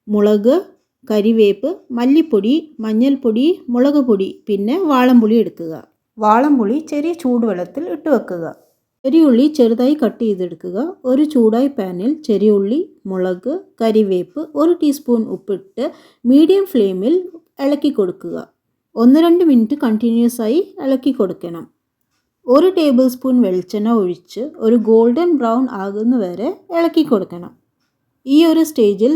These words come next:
തീ ലോ ഫ്ലെയിമിൽ വെക്കണം. കളർ ഒന്ന് മാറി വരുമ്പം ഒന്നര ടേബിൾ സ്പൂൺ മുളക് പൊടി ഇട്ടൊന്ന് ഇളക്കി കൊടുക്കണം. ഇനി ഇതിലേക്ക് ഒരു ടേബിൾ സ്പൂൺ മല്ലിപ്പൊടി, ഒരു ടീസ്പൂൺ മഞ്ഞൾപ്പൊടി ഇട്ട് മിക്സ് ചെയ്ത് എടുക്കുക.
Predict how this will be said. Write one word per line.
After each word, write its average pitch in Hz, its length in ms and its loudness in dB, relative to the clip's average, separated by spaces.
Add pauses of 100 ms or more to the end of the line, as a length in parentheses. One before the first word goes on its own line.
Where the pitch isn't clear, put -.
(100)
തീ 247 180 -2 (280)
ലോ 226 220 2
ഫ്ലെയിമിൽ 240 500 -2
വെക്കണം. 196 460 -4 (600)
കളർ 262 220 0
ഒന്ന് 330 180 -2
മാറി 254 280 2
വരുമ്പം 226 400 -4 (100)
ഒന്നര 247 340 -2
ടേബിൾ 233 380 -4
സ്പൂൺ 220 300 -6
മുളക് 196 340 -4
പൊടി 226 180 -4
ഇട്ടൊന്ന് 196 500 -6 (280)
ഇളക്കി 311 300 0
കൊടുക്കണം. 170 480 -10 (1900)
ഇനി 269 220 4
ഇതിലേക്ക് 269 600 2 (120)
ഒരു 285 180 0
ടേബിൾ 285 320 -2
സ്പൂൺ 277 240 -2
മല്ലിപ്പൊടി, 208 540 -2 (120)
ഒരു 311 180 0
ടീസ്പൂൺ 294 480 -2
മഞ്ഞൾപ്പൊടി 196 640 -4 (400)
ഇട്ട് 233 300 0
മിക്സ് 285 360 0
ചെയ്ത് 240 260 2
എടുക്കുക. 269 420 0